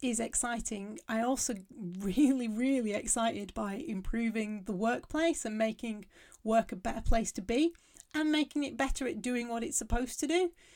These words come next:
Every business has a community that serves, even private companies, they, they have a customer base, they have a community that they serve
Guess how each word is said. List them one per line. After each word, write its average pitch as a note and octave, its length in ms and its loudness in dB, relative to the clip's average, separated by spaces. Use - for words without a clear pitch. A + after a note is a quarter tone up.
Every E4 260 4
business A3 500 0
has A3 200 -4
a G#3+ 240 -6
community A3+ 360 -6
that G#3 160 -6
serves, G#3+ 320 -4
even B3 300 0
private C4+ 460 -2
companies, G#3+ 640 -6
they, B3 200 2
they A#3+ 160 0
have A#3 380 -2
a A3+ 60 -10
customer A#3 420 0
base, G#3 240 0
they A3 80 -4
have G#3+ 160 -4
a A3 60 -6
community B3 480 -2
that A3 180 0
they A3 100 -2
serve G#3+ 420 -2